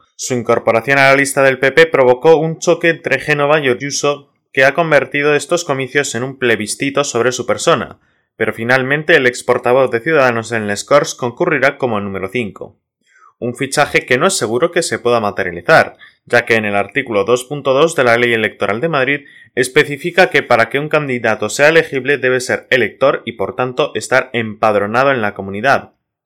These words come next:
El valenciano se empadronó hace unos días, según declaró él mismo. La Junta Electoral será el órgano que decidirá si finalmente Cantó podrá concurrir en la lista del P P.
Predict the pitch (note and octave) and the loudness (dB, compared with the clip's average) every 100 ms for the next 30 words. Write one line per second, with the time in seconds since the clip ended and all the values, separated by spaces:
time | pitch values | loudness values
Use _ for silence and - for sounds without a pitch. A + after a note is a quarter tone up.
0 | _ _ _ _ _ _ _ _ _ _ | _ _ _ _ _ _ _ _ _ _
1 | _ - B2+ B2 A#2 A2+ C3+ C#3+ D3 B2 | _ 4 6 6 4 2 2 2 -2 -4
2 | A2+ A2+ A2+ A2 C3+ D3+ - C#3+ F#3+ E3+ | -2 0 2 2 0 0 0 2 2 2
3 | B2 - E3 A#2+ C#3 A#2+ G#2+ B2 A#2+ A2+ | -2 2 4 2 0 -6 -6 -4 -4 -2
4 | A2 B2+ C#3+ G#2+ G#2 C3+ A#2 G2 F2 _ | 0 0 0 -4 -4 -6 -8 -12 -16 _
5 | _ _ - G2 A2 G#2+ A2 G#2 - A#2+ | _ _ -16 -12 -6 0 0 0 2 2
6 | D3+ - B2 D3 C3 A#2+ D#3 D#3+ B2+ B2 | 2 2 6 8 8 8 6 4 2 0
7 | C3+ E3 D#3+ D#3 C#3+ C3 C#3+ - C3 B2 | 2 4 4 2 -2 2 2 0 -8 -4
8 | B2+ C#3 C#3+ D3+ E3 - A#2 G#2+ D#3 E3 | -2 -2 -4 -6 -6 -2 -2 0 0 0
9 | B2 A#2 B2 B2+ A#2 A#2 C#3+ C3 - - | 2 2 0 -2 -6 -4 -2 -2 -2 -4
10 | A2+ G#2 A#2 - G2+ F#2 F#2 G2 B2+ G2 | -2 -2 -2 -4 -4 -4 -6 -2 -2 -2